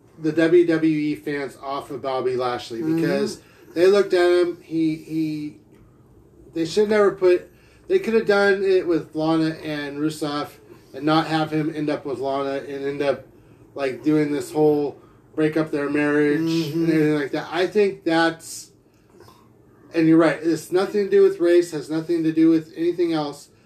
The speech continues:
Speaker 1: I just think at that time, that's where Bobby Lashley went wrong, and I think the
Speaker 2: Mm-hmm.
Speaker 1: fans kinda started to hate on Lashley. Now,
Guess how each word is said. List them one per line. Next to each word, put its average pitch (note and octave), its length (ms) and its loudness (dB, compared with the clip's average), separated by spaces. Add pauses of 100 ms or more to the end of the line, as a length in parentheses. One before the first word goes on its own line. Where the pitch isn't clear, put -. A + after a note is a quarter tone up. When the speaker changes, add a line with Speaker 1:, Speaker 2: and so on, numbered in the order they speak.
(460)
Speaker 1:
I E3+ 180 2
just F#3 260 -2
think F#3 380 2 (340)
at D3 180 -10
that F3+ 300 -4
time, D3+ 540 -2 (600)
that's D#3 300 -2
where F3 100 6
Bobby D#3+ 320 4
Lashley D3+ 400 -2
went D3+ 220 -6
wrong, C#3 320 -8
and C#3+ 120 -12
I C#3+ 120 -10
think D#3+ 300 -2
the E3+ 60 0
Speaker 2:
Mm-hmm. F#3 120 -2
Speaker 1:
fans F3 600 2 (520)
kinda F3 260 4
started D#3+ 280 0
to D3+ 100 -2
hate F3 140 4
on D3 200 0
Lashley. C3 360 -8
Now, D#3 380 -2